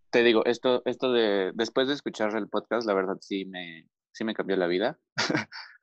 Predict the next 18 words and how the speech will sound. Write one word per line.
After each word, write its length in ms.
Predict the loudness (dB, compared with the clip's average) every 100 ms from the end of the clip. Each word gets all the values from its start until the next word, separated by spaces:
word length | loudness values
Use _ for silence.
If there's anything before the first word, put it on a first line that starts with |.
| _ _ _ _
Y 100 | 0
sí 220 | 2 2 2
cambié 300 | 2 2 2
mucho 320 | 0 0 2
yo 380 | 4 4 2 -2
y 160 | -4
mi 160 | -2 -4
forma 280 | -4 -4 -4
de 80 | -4
pensar 600 | -8 -4 -2 0 0 -4 _
y, 640 | -4 -4 -4 -6 -10 -12 -16 _ _ _ _ _ _ _
y 140 | 6
ahí 160 | 6 4
cambiaron 420 | 2 2 2 2
varios 240 | 2 2
acuerdos, 480 | -4 -4 -4 -4 -8 -8
porque 280 | -6 -4 -2
yo 480 | 0 0 0 -2